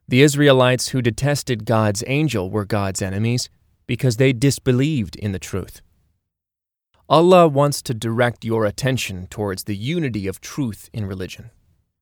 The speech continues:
The source of truth is God himself. The messenger of truth from amongst his angels is Gabriel. And the messengers of truth from amongst humans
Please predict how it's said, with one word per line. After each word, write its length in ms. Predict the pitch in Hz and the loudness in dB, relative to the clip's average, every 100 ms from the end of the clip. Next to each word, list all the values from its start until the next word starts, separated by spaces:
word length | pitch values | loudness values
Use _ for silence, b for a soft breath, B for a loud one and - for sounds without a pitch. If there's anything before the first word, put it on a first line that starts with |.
| _ _ _ _ _ | _ _ _ _ _
The 100 | 123 | -4
source 400 | 110 156 160 170 | -2 2 2 2
of 140 | 110 - | -4 -8
truth 440 | - 90 87 - _ _ _ | -6 -6 -6 -16 _ _ _
is 140 | 117 101 | -8 -2
God 300 | 117 107 104 | 0 0 -2
himself. 560 | 95 - 120 90 - _ _ _ _ _ _ _ _ | -8 -2 -2 -2 -8 _ _ _ _ _ _ _ _
The 80 | - | -2
messenger 540 | 113 131 135 127 117 110 | 4 4 2 0 0 0
of 100 | - | -2
truth 340 | - 117 127 | -6 -4 -4
from 180 | - 117 | -4 -2
amongst 420 | 117 117 117 - | 2 0 -2 -4
his 140 | 117 | 0
angels 540 | 120 160 156 95 104 - _ | 2 0 0 -4 -8 -12 _
is 200 | 123 113 | -8 -2
Gabriel. 480 | 151 160 92 80 - _ _ _ _ _ _ _ _ - | 0 0 -2 -6 -14 _ _ _ _ _ _ _ _ 0
And 140 | 151 | 2
the 20 | |
messengers 580 | 156 180 - 185 147 127 | 4 2 0 -2 -2 -2
of 140 | 113 | -4
truth 300 | - 110 101 | -4 -6 -6
from 180 | - 113 | -4 -2
amongst 500 | 104 104 101 - - | 0 -2 -4 -10 -4
humans 480 | 139 123 87 95 | -2 -2 -4 -10